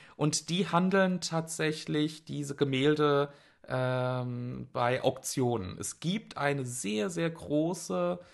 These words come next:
ähm, Facebook-Gruppe, wo diese Auktionen stattfinden, fast ausschließlich.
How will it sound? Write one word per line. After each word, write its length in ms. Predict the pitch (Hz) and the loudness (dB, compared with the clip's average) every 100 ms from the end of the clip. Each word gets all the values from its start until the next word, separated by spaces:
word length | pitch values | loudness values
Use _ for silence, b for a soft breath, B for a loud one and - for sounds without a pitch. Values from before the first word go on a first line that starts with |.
| B B B | B B B
ähm, 880 | - 143 135 135 135 131 135 139 147 147 | -4 -2 0 -2 -4 -6 -6 -8 -12 -4
Facebook-Gruppe, 840 | 180 208 - - - 113 - 98 - - | 0 0 2 -2 0 -2 0 -4 -6 -2
wo 100 | 131 | 0
diese 240 | 143 135 | 2 0
Auktionen 420 | 120 - 139 117 | -2 2 2 2
stattfinden, 680 | 104 107 - - 101 95 101 | -4 -6 -8 -8 -8 -6 -12
fast 400 | - 196 - - | 2 2 2 -4
ausschließlich. 880 | 151 156 - 135 127 - 123 190 | -4 -4 -6 -8 -8 -4 -4 -4